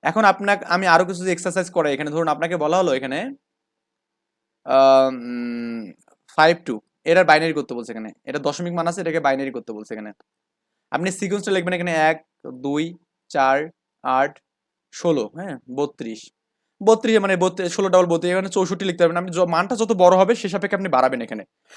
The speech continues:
যদি মানটা একশোর দিকে যায়, তাহলে আমাদের, আহ, মানে, ওই ব-, চৌষট্টি ডাবল একশো আঠাশ করবেন এখানে, করে, করে করবেন।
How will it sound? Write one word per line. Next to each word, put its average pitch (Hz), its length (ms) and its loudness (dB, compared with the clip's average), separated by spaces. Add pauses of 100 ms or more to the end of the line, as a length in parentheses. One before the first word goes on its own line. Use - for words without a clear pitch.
(140)
যদি 180 160 0
মানটা 196 240 4
একশোর 190 300 4
দিকে 208 160 2
যায়, 190 160 2
তাহলে 196 140 0
আমাদের, 175 360 0
আহ, 147 180 2
মানে, 143 300 -6 (160)
ওই 160 260 2
ব-, 151 220 -4
চৌষট্টি 180 340 -4
ডাবল 180 160 0
একশো 160 240 2
আঠাশ 151 220 2
করবেন 143 220 -6
এখানে, 143 260 -10 (220)
করে, 214 160 0
করে 190 140 -2
করবেন। 113 260 -4